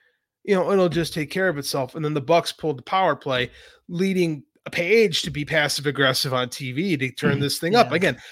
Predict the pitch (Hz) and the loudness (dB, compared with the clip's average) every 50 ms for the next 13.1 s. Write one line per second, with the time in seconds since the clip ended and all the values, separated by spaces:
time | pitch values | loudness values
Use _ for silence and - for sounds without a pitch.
0 | - - - 190 208 240 285 277 - 240 240 214 160 139 196 196 175 - - - | -14 -10 2 8 8 8 8 8 4 0 0 0 0 2 2 2 2 2 -4 -6
1 | 175 170 147 131 - 160 175 202 233 240 208 170 156 143 - - 160 156 - 165 | -8 -16 -14 -10 -4 0 2 4 4 2 2 0 0 0 0 -2 -4 -4 0 2
2 | 175 214 254 233 165 127 139 135 - - 165 156 165 160 214 233 240 392 403 381 | 2 2 4 2 0 0 -2 -6 -6 -6 -2 -2 0 0 0 0 0 0 0 0
3 | 277 185 - 190 185 175 165 - - - 247 220 - - - - 240 - 240 202 | 0 2 2 2 4 4 2 0 0 0 0 0 0 -2 -6 -4 0 0 2 2
4 | 180 196 196 180 170 170 170 202 180 185 180 175 160 - _ _ - _ _ _ | 2 2 2 2 2 2 4 4 4 6 6 4 2 0 _ _ -20 _ _ _
5 | _ - 165 220 226 233 233 240 240 233 214 202 190 175 165 143 143 - 185 190 | _ 4 6 8 8 8 8 6 6 8 6 6 4 2 -2 -12 -12 -4 -2 -2
6 | 190 160 139 - - - 202 185 180 180 180 160 175 190 175 160 170 170 175 175 | -2 -2 -4 -14 -4 2 4 6 6 6 4 4 0 -2 0 2 4 4 4 4
7 | 175 165 143 147 180 185 175 147 139 - - - - - - 170 160 160 151 - | 0 -2 -2 -2 0 0 0 0 -2 -4 -4 -4 -4 -2 -2 0 0 0 0 -2
8 | 151 127 151 143 139 139 143 147 135 139 151 143 - - - 180 165 143 131 127 | -6 -4 -2 0 2 2 0 0 -2 -4 -4 -6 -8 -12 -10 -10 -10 -8 -6 -6
9 | 123 131 143 139 _ _ _ _ _ - - 180 170 165 156 147 143 139 135 151 | -4 -4 -6 -8 _ _ _ _ _ -6 -2 -2 -2 -2 -4 -8 -12 -16 -6 -4
10 | 165 156 127 - 147 143 147 147 139 143 - - - 170 165 156 - 240 233 202 | -4 -4 -4 -4 -2 -2 -2 -2 -2 -6 -10 -6 -2 -2 -2 2 4 2 2 2
11 | 147 - - 135 131 135 135 135 143 151 160 - - - 170 156 147 139 131 - | 0 -4 -6 -12 -10 -8 -6 -6 -4 -4 -4 -2 -2 0 2 2 2 2 0 -2
12 | 170 139 135 127 - - 202 220 214 - - 110 107 113 - _ - 135 127 120 | -6 -12 -12 -12 -8 -6 -4 -4 -4 -2 -2 -2 -2 -2 -6 _ -12 -12 -12 -12
13 | - | -16